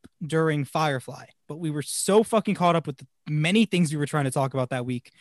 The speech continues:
that I, I honestly just forgot to continue explaining what the fuck the situation was when we got to Firefly. Uh, so I'm glad I'm actually getting the chance to make an amendment here and explain that he is a piece of garbage human being, and we all hate him here.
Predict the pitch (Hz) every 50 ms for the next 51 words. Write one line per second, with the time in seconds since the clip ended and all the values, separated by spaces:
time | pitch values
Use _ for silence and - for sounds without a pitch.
0 | _ _ _ _ - 143 143 - 151 147 143 143 139 135 131 127 143 131 131 151
1 | 139 143 147 151 139 - 139 127 - - 131 131 127 127 - 131 - - 123 -
2 | 127 120 120 123 - - - 190 143 - - 147 135 135 123 123 - - - 123
3 | - 131 - 127 - 147 170 185 165 - 156 135 120 120 120 123 120 123 123 120
4 | - - - 123 123 117 - - - - - _ _ - - - - - _ -
5 | 160 156 151 - 220 247 269 349 330 269 226 208 190 - 208 175 170 170 160 151
6 | 143 - 160 156 147 - - - 160 156 160 156 156 147 143 143 139 139 135 190
7 | 196 185 175 226 - - - 147 143 147 143 - - 156 147 147 139 131 135 139
8 | 147 147 139 131 - 139 135 131 127 180 170 165 147 175 185 170 151 131 165 160
9 | 151 147 156 156 139 113 - _ _ _ _ _ _ - 135 131 131 127 131 131
10 | 135 135 135 131 120 131 127 123 117 117 117 120 -